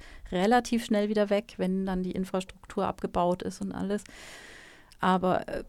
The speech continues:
dann ist der Platz ja auch wirklich frei, um dann drauf zu bauen nach drei Jahren.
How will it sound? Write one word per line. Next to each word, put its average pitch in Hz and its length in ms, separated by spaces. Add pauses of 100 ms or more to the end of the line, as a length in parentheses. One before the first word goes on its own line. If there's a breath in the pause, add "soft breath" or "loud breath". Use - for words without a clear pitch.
dann - 600 (420)
ist - 220
der 190 100
Platz 196 260
ja 220 100
auch 214 120
wirklich 233 260
frei, 277 320
um 180 140
dann 175 180
drauf 165 260
zu - 120
bauen - 420
nach 160 160
drei - 240
Jahren. 156 420